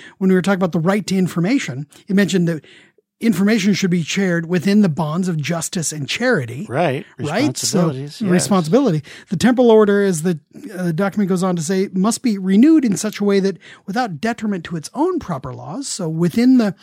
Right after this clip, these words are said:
Speaker 1: within the ways that the temporal world works,
Speaker 2: Right.
Speaker 1: um, it may be brought into conformity with the higher principles of the Christian life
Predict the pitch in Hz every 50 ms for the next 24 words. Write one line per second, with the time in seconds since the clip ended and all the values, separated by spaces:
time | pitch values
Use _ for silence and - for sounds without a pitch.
0 | - - - _ - 202 165 226 233 233 220 185 185 202 202 208 220 220 180 156
1 | 185 175 - 202 - - - 202 185 208 196 185 170 156 165 160 156 147 131 135
2 | 143 214 294 285 202 160 196 208 - - - - 151 110 104 127 180 - - -
3 | _ _ _ 233 202 185 180 180 190 208 - 240 226 220 233 226 196 214 185 175
4 | 220 226 247 240 233 202 175 175 170 _ - 175 160 - - - 277 285 269 262
5 | 247 254 226 208 202 - - 175 156 - - 240 311 359 359 320 247 170 - -
6 | 180 160 - - - 156 160 175 170 - 160 151 170 - - - - 220 - -
7 | - - 160 147 135 131 135 175 208 190 123 110 - - -